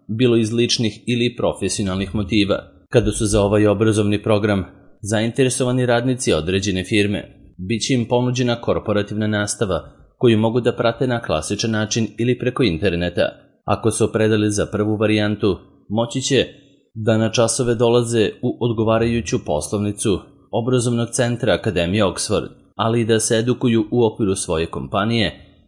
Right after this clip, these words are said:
te na svakom drugom mestu na kome je moguće kvalitetno sprovesti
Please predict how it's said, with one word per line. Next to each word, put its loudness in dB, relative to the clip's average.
te 2
na 2
svakom 0
drugom 0
mestu 2
na 0
kome 0
je 2
moguće -2
kvalitetno -2
sprovesti -2